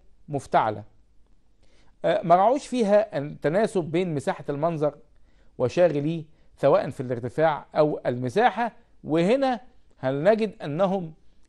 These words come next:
قلدوا المصريين القدماء في أن هم ما اهتموش بالمنظور. هنلاحظ هنا، آه، صورة لأشور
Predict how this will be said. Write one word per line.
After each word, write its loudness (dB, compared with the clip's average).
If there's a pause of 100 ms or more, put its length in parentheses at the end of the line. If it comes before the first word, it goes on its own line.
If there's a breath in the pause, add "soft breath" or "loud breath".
(120)
قلدوا 2
المصريين -4
القدماء -4 (360)
في -2
أن -4
هم -2
ما -6
اهتموش -2
بالمنظور. -2 (2750)
هنلاحظ -2
هنا، -4 (1300)
آه، -2
صورة 0 (2250)
لأشور 0